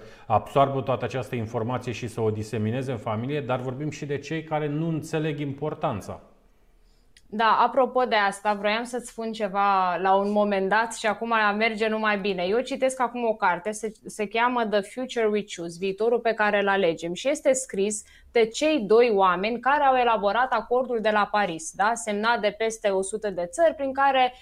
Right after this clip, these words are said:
Speaker 2: toate și-au luat angajamentul ca în următorii ani să reducă gazele cu efect de seră, da?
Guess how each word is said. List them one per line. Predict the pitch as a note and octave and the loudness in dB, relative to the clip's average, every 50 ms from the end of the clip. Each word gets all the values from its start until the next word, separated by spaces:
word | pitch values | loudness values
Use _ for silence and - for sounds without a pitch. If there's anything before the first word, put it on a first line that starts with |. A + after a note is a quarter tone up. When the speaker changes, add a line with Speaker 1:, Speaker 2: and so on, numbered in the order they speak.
| - _ | -20 _
Speaker 2:
toate | - C#4 C#4+ D4+ D#4 - C4+ | 2 4 4 4 4 2 0
și-au | A#3+ - A#3+ G#3+ | 0 2 2 4
luat | G#3+ A#3 B3+ A#3+ | 4 4 4 4
angajamentul | A#3 G#3+ G#3+ G3+ G3 F#3+ - F#3 A3+ G#3 A#3 C4 C4+ C4 B3+ | 2 0 2 2 0 0 0 0 -2 0 0 0 0 0 -2
ca | A3 A3 G#3+ | -4 -4 -4
în | G#3+ | -4
următorii | G#3+ G3+ G3+ G#3 G3+ G3 - A#3+ B3 A#3 A3 F#3+ | -4 -4 -2 -4 -4 -2 0 0 0 0 0 2
ani | F#3 G3+ A3+ A#3+ A#3+ A3 | 2 2 2 0 -2 -4
să | G#3+ - G#3 | -6 -4 -2
reducă | G3 F#3+ F3+ F#3 A#3+ A#3+ A#3+ G#3+ G#3 G3 | -2 -2 -2 -2 -4 -4 -2 -4 -2 0
gazele | G3+ G#3+ G#3+ G3 G3+ G3 G3 | 2 2 2 0 0 -2 -2
cu | F#3+ F#3+ F#3 | -2 0 0
efect | F3+ F3+ F3+ - G3+ F#3+ F3 | -2 -2 -2 -4 -6 -6 -4
de | F3+ F3+ | -4 -4
seră, | F3 - - E3 D#3 D3+ D3+ D3+ | -4 -2 -4 -4 -4 -6 -6 -4
da? | D3+ F#3+ G#3 A#3+ A#3+ | -2 0 0 0 -2